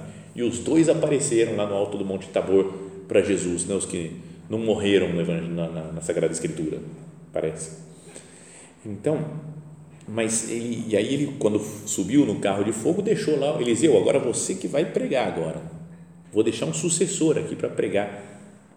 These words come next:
a palavra, pra ser profeta no meu lugar, anunciar o que Deus quer que não anuncie ao povo." Vamos pedir ao Senhor que nós sejamos assim como o Elias, né?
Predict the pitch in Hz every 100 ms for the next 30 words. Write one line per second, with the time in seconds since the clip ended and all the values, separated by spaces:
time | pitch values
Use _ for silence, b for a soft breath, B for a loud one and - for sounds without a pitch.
0 | - - 104 87 90 85 82 90 87 101
1 | - 107 113 113 - 92 87 87 85 85
2 | 101 95 90 90 - 87 87 87 - -
3 | - - 92 85 80 - 85 85 82 82
4 | 87 85 - 82 80 82 80 82 - -
5 | - - - - - - - - - -
6 | - - _ _ _ _ _ _ _ _
7 | - _ _ _ _ _ _ B B B
8 | B 185 160 170 90 87 - - 92 90
9 | 92 101 95 - 95 107 98 90 87 -
10 | 92 92 90 87 90 85 85 87 85 92